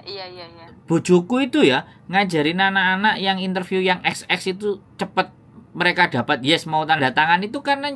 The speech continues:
Speaker 2: salah satunya nyebutin. Kalau misalnya bonces,
Speaker 1: Iya.
Speaker 2: gobes iku diapakno, itu sampean ngomongin.
Speaker 1: Oh, semuanya disebutin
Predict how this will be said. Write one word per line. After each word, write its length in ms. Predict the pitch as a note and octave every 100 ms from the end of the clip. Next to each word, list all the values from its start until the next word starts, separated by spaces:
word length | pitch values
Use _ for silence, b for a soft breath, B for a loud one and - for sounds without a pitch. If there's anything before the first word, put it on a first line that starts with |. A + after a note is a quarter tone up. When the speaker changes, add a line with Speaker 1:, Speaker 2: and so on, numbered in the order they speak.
| -
Speaker 2:
salah 260 | A#3+ A#3+
satunya 380 | A#3 A#3 B3 C4
nyebutin. 720 | C4 A#3 F#3+ F#3+ G3+ E3+ D#3 B B B
Kalau 220 | E3 F#3
misalnya 480 | F#3 F#3 F#3 G#3+ A3
bonces, 500 | D3 C3+ - F#3 E3+
Speaker 1:
Iya. 80 | -
Speaker 2:
gobes 380 | C3 A#2+ E3
iku 180 | D#3+ F3+
diapakno, 680 | F#3+ A#2+ G#2+ G#2+ A#2+ D3 D#3
itu 160 | F#3+ D4
sampean 320 | D4+ D4+ D4
ngomongin. 680 | D4 D4 D4+ C#4+ E3+ C3+ C3+ - - - - - - - - - - - -
Speaker 1:
Oh, 140 | B3
semuanya 400 | C4 A3+ A3 B3 -
disebutin 1300 | G#3 G3+ G3+ G3+ F3+ - - - - - G#3+ A3+